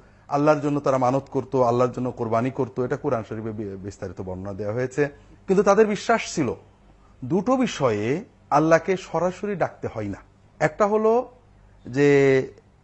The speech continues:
মানুষের যে সাধারণ বিপদ আপদ, বালা মুসিবত, কষ্ট,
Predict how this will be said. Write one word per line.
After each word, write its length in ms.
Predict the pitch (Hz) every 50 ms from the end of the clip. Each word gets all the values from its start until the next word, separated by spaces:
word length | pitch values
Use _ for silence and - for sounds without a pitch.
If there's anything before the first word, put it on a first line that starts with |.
| 131
মানুষের 480 | 131 131 135 151 196 208 - 208 214 190
যে 100 | 185 208
সাধারণ 480 | - - - 165 165 185 185 202 202 190
বিপদ 340 | 165 160 - 160 147 139
আপদ, 280 | 135 123 110 127 123 120
বালা 260 | 117 117 110 113 113
মুসিবত, 360 | 113 110 104 - 110 107 104 - -
কষ্ট, 300 | - 104 - - - 110